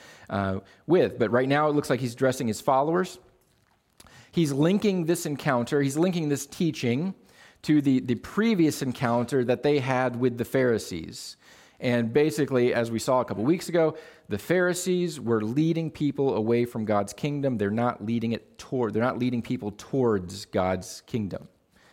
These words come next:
They're leading people away from God's kingdom. And Jesus is addressing, addressing that. But the point is also wider than that, uh, here. Uh, I like what N T,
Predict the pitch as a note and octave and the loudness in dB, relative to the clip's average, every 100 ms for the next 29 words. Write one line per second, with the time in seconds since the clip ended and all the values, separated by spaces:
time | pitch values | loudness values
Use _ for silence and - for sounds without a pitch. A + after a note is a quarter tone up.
0 | - G2 G#2+ B2+ B2 B2 A#2+ B2 A#2 - | -8 -4 0 0 0 -2 0 -2 -2 -14
1 | _ _ G#2+ A#2 C3+ B2+ A#2+ A2+ G2 F#2+ | _ _ 0 2 4 4 2 -2 0 0
2 | F2+ - A#2+ G2 F2+ F#2 G#2+ G#2 - _ | -2 -4 -4 -4 -4 -4 -4 -4 -12 _
3 | F#2 F#2 G#2 G#2 - G#2+ F2+ E2 - - | -16 -6 0 0 0 -4 -4 -8 -14 -20
4 | - - - F2+ A#2+ B2+ B2 A2 F2+ D#2+ | -20 -16 -12 -4 0 0 0 -4 -2 -4
5 | - - - _ _ A#2 A#2+ G#2 F3 E3+ | -6 -14 -20 _ _ -2 -2 0 0 2
6 | C#3+ C3+ C3+ A2+ A#2 C3+ D3 C#3+ A2+ G2+ | 2 2 2 0 2 2 2 2 2 0
7 | - - - - - A2 A#2+ B2+ B2 G#2 | -6 -20 -20 -20 -16 -6 0 0 0 0
8 | F2 - - - - _ - _ - G2+ | -2 -4 -10 -18 -20 _ -20 _ -4 -2
9 | F#2 F2 A#2 F#2+ F#2 G#2+ G#2 G2+ B2+ C#3 | 0 -2 0 0 0 0 2 2 0 0
10 | A#2+ F#2 - - - - _ _ _ _ | 0 -2 -12 -20 -20 -20 _ _ _ _
11 | _ - - B2+ C#3 A#2 | _ -10 -4 -2 0 -2